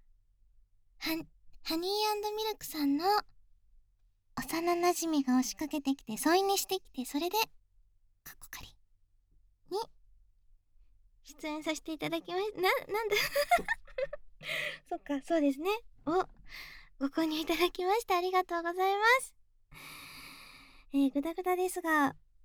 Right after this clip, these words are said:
えーと、あのー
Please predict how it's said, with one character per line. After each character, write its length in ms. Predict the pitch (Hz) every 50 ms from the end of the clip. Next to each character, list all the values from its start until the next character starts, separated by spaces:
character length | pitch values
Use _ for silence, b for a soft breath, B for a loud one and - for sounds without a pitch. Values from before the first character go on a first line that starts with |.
| _
え 160 | 247 269 262 254
ー 40 |
と、 640 | 254 - - 247 247 240 240 233 233 226 226 247 - - - - - - _ _ - - - - - _
あ 140 | - 262 254
の 640 | 240 233 233 233 226 226 226 226 220 220 226
ー 20 | 233